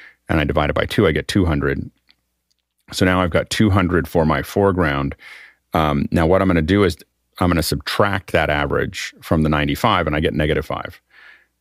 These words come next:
And that means black, 'cause it just hits the bottom of black. And so when you get a key,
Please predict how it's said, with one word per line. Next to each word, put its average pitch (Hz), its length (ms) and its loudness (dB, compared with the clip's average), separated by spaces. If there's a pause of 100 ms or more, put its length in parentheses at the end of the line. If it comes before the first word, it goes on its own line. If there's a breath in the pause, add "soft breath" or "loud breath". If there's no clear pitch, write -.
And 78 180 0
that 82 140 0
means 85 420 -2 (160)
black, - 400 -4 (240)
'cause 82 120 0
it 69 60 0
just 82 200 -2
hits - 260 -2
the - 100 -2
bottom 76 540 0
of 73 220 0
black. - 400 -2 (120)
And 85 140 0
so 76 360 2 (400 loud breath)
when 90 200 2
you 85 80 4
get 87 140 4
a 78 60 -2
key, 87 640 2